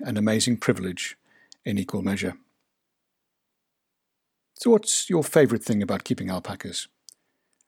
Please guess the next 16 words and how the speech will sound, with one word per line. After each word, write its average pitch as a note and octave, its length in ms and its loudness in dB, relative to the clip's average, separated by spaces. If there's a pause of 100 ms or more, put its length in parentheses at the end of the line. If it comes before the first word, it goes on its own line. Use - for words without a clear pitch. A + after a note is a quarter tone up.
(120)
Let A3+ 120 6
me G#3 60 4
know A#2+ 180 6
through C3 180 2
the B2+ 80 2
usual A#2 360 6
channels B2 480 0
or C3 220 4
through D#3+ 180 2
the D#3+ 100 4
link E3 400 4 (600)
on A#2+ 160 4
the B2 60 2
post, - 360 0
which - 180 -2
means A#2+ 360 2